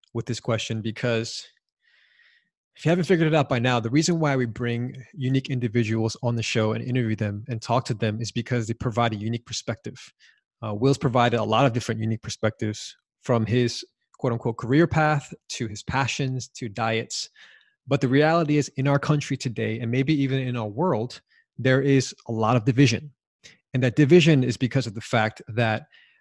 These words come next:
we simply don't communicate very well. We make assumptions about others that may or may not be true. Uh, we will never know because we never actually ask them and get to know them. But because of these assumptions, divisions exist.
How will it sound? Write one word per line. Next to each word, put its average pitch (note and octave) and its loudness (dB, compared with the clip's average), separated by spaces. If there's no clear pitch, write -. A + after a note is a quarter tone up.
we C3+ 0
simply D#3+ 0
don't C3 0
communicate B2 -2
very A2+ 4
well. G#2 -2
We B2 4
make B2 4
assumptions C3 -2
about A#2 0
others A2 -2
that A#2 -6
may A#2+ 2
or B2+ 0
may A#2 -2
not A#2 0
be A2+ -8
true. C#3 4
Uh, G#2+ -4
we B2+ 4
will C#3 4
never C#3 2
know D3+ 2
because G#2+ -6
we A#2+ -4
never A2+ -2
actually A2+ -4
ask A#2+ 0
them A2 -2
and G#2+ -4
get A2 -6
to A2 -6
know C#3 6
them. G#2+ -2
But B2 -8
because F3 4
of G#3 4
these D3 6
assumptions, A#2 -2
divisions A#2 0
exist. A#2 2